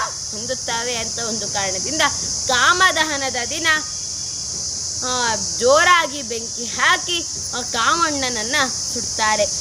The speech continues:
ಇನ್ನು ಅಶ್ವತ್ಥ, ಆಲ ಮತ್ತೆ ಅತ್ತಿ ಮರದಲ್ಲಿ ದೇವರಿದ್ದಾನೆ ಅಂತ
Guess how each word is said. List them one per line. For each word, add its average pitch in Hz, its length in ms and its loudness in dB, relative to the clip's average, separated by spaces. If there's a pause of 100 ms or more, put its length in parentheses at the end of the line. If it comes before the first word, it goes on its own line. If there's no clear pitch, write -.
(140)
ಇನ್ನು 415 300 2 (320)
ಅಶ್ವತ್ಥ, 254 520 0 (560)
ಆಲ 233 320 4 (540)
ಮತ್ತೆ 277 240 0
ಅತ್ತಿ 277 480 0
ಮರದಲ್ಲಿ 349 640 2 (320)
ದೇವರಿದ್ದಾನೆ 359 960 4
ಅಂತ 349 200 -4